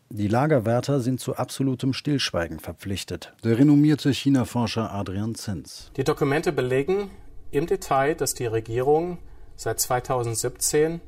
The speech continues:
Speaker 2: eine Massenkampagne der Umerziehung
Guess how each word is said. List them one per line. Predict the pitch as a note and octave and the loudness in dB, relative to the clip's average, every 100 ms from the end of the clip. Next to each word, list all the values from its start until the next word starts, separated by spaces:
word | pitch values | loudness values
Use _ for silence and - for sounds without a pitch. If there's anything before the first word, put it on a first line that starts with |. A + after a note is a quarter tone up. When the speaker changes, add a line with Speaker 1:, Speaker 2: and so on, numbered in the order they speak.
| - - - - | -14 -14 -18 -14
Speaker 2:
eine | - A#2 A2+ | -6 -4 -2
Massenkampagne | A#2+ - - C#3 - C#3 C3+ | -2 -2 -4 -6 -2 0 0
der | B2+ - | 0 0
Umerziehung | D3+ - B2 - - G#2+ G#2+ F3 | -2 -2 -6 -4 -2 0 0 -4